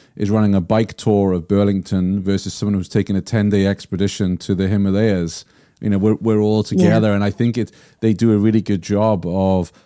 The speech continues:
Speaker 1: as you say, looking after the smaller tourpreneur right up to, to, you know, there's quite a few attractions there, for instance, as well. And, you know, they're getting something out of it. Um, Brian, so I, I,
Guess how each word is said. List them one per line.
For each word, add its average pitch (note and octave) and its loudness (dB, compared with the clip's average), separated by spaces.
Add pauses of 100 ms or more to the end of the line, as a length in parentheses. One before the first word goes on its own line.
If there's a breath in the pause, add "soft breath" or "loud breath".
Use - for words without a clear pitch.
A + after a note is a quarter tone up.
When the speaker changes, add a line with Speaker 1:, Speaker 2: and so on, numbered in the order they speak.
(140 soft breath)
Speaker 1:
as F#2+ -6
you F#2+ -2
say, F#2 0
looking F#2+ 2
after F#2+ 0
the F2 -4
smaller G2+ 0
tourpreneur F2+ -2
right G2 0
up - -6
to, F#2+ -2
to, F2+ -6
you B2 0
know, G#2 2
there's F#2+ -2
quite G#2+ -2
a G2+ -2
few G#2+ -2
attractions G#2 -2
there, F2+ -2
for F2 -8
instance, F2+ -6
as F2+ -8
well. F2+ -2
And, E2+ -4 (400 soft breath)
you G#2 -4
know, F2+ -2
they're F#2+ 0
getting E2+ -4
something F2 -6
out F2 -4
of F2 -2
it. - -6 (260 loud breath)
Um, C3 2
Brian, D3+ 2
so D#3 2
I, D3 0
I, C3+ 2